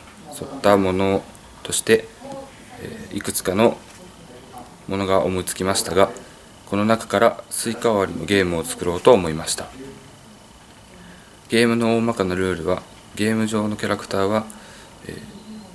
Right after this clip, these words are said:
自動で動き、手にはスイカを割る用の棒を持たせる、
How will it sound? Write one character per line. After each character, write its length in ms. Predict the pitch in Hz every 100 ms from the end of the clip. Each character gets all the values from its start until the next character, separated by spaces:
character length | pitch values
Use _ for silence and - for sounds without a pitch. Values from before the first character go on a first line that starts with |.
| 175 - - - - -
自 140 | -
動 160 | 101 101
で 120 | 101
動 140 | 98 98
き、 260 | 90 80 - - - - - - - - - - -
手 100 | -
に 140 | 104 92
は 220 | 98 - - - -
ス 180 | - 110
イ 60 | 107
カ 440 | 104 104 101 101
を 160 | 117 107
割 200 | 101 110
る 220 | - - - -
用 180 | 104 104
の 140 | 113
棒 160 | 104 98
を 60 | 92
持 120 | 90
た 100 | 90
せ 140 | 90
る、 140 | 80